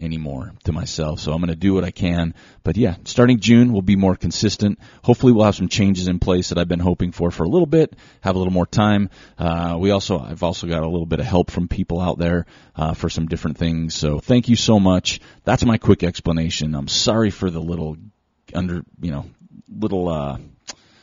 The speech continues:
side s-, note there, I guess. Uh, not something we're used to on the Trail Manners podcast, but that's a little bit of behind the curtain, um, <laughs> which is, I will tell you right now, that was more difficult for me to talk about <laughs> than most things,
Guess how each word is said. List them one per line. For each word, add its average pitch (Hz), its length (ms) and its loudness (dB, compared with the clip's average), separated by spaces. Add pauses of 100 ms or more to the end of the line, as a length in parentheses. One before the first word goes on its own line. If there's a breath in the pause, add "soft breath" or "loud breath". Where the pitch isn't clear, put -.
(160 soft breath)
side 98 440 -4
s-, - 380 -8
note 147 320 -2
there, 180 280 -4
I 170 80 -10
guess. 208 500 -10
Uh, 90 200 -8
not 123 160 0
something 131 360 0
we're 123 180 4
used 120 240 2
to 190 160 2
on 156 100 2
the 101 60 2
Trail 90 240 2
Manners 82 260 -4
podcast, 80 520 -2
but 151 80 4
that's - 120 0
a 180 40 6
little 175 120 6
bit 165 280 4 (280 loud breath)
of 117 80 -4
behind 117 320 0
the 101 60 -4
curtain, 78 400 -2 (180)
um, 80 260 -6
<laughs> 90 60 -2
which - 240 -2
is, 139 200 -2 (380 loud breath)
I 113 120 2
will 120 120 4
tell - 220 4
you 139 120 4
right 135 180 2
now, 113 240 0
that 95 180 0
was 101 160 0
more 120 160 4
difficult 127 400 0
for - 80 -4
me 120 140 4
to 113 80 -4
talk 113 260 -6
about 107 280 0
<laughs> - 0 -
than 131 140 0
most 107 300 0
things, 92 420 -2